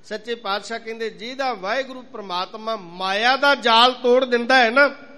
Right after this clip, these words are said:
ਉਹਨੂੰ ਚਿੱਟਾ ਭਾਵੇਂ ਬਾਣਾ ਨਾ ਵੀ ਉਹਨੇ ਪਾਇਆ ਹੋਵੇ, ਨਿਰਬਾਣਾ ਵਾਲਾ ਭੇਖ ਨਾ ਵੀ ਕੀਤਾ ਹੋਵੇ, ਸਤਿਗੁਰ ਸੱਚੇ ਪਾਤਸ਼ਾਹ ਕਹਿੰਦੇ, "ਉਹ ਸੰਤ ਹੈ, ਉਹ ਭਗਤ ਹੈ।"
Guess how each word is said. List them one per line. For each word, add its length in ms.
ਉਹਨੂੰ 260
ਚਿੱਟਾ 380
ਭਾਵੇਂ 380
ਬਾਣਾ 360
ਨਾ 280
ਵੀ 140
ਉਹਨੇ 240
ਪਾਇਆ 380
ਹੋਵੇ, 360
ਨਿਰਬਾਣਾ 600
ਵਾਲਾ 300
ਭੇਖ 520
ਨਾ 500
ਵੀ 160
ਕੀਤਾ 400
ਹੋਵੇ, 320
ਸਤਿਗੁਰ 460
ਸੱਚੇ 340
ਪਾਤਸ਼ਾਹ 480
ਕਹਿੰਦੇ, 440
"ਉਹ 240
ਸੰਤ 540
ਹੈ, 320
ਉਹ 340
ਭਗਤ 340
ਹੈ।" 260